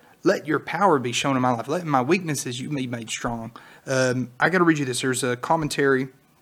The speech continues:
about a gentleman in the sixteen hundreds. "Wonder not that Paul fell by the hands of the Philistines." And when he was teaching this, they were like, "How did the Philistines kill Saul?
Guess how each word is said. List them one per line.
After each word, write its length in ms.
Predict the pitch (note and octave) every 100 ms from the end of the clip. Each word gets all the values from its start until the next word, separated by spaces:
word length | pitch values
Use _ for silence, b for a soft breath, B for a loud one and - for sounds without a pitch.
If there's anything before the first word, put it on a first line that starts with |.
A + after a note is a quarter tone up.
| _ _ _ _ _ _
about 180 | - A#2
a 40 |
gentleman 380 | A#2 D3 E3 C#3+
in 80 | C3
the 80 | A2+
sixteen 420 | - C#3+ - C3+
hundreds. 380 | B2+ A#2+ A#2 - B B
"Wonder 480 | C3+ B2+ F#3 A#3 F#3+
not 580 | D3+ C#3 B2+ A#2 - B2
that 200 | B2 -
Paul 320 | - D3+ D#3
fell 200 | D#3+ D3+
by 120 | C3 B2
the 100 | A#2
hands 480 | - C3 B2+ B2+ B2
of 60 |
the 60 | A#2+
Philistines." 800 | - A#2+ A#2+ - A#2+ A#2+ C3+ - B B B
And 100 | C#3+
when 80 | C3+
he 60 |
was 120 | B2 -
teaching 380 | A#3 A#3 D#3
this, 180 | A#2+ A2
they 120 | - B2+
were 100 | A#2+
like, 280 | G#2+ G#2+ - b -
"How 160 | -
did 100 | D4
the 80 | -
Philistines 640 | - G3 E3+ - C3 A#2
kill 320 | - D#3 C3+ A#2
Saul? 480 | - A#2+ A2 -